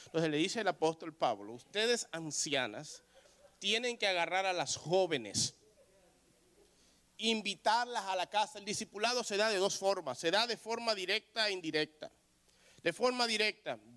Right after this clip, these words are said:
quiero compartir, mira, en la iglesia estamos estudiando el libro, Mentiras que las mujeres creen, y verdad que sí, que aquí te lo regalo.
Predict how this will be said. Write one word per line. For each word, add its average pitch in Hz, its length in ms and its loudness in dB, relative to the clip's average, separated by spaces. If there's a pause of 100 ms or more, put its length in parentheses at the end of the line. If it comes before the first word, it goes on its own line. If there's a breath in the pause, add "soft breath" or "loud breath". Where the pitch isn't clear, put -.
quiero 190 200 -2
compartir, 170 520 -2
mira, 170 160 2
en 165 80 0
la 147 80 2
iglesia 165 260 -2
estamos 156 380 -4
estudiando 156 420 -4
el 156 60 -8
libro, 196 280 0
Mentiras 160 460 -2
que 151 80 -8
las 139 100 -2
mujeres 139 320 -10
creen, 190 280 0
y 165 60 -4
verdad 143 280 -4
que 139 80 -18
sí, 139 160 -14
que 143 80 -12
aquí 123 160 -12
te 156 120 -4
lo 151 100 0
regalo. 180 500 -2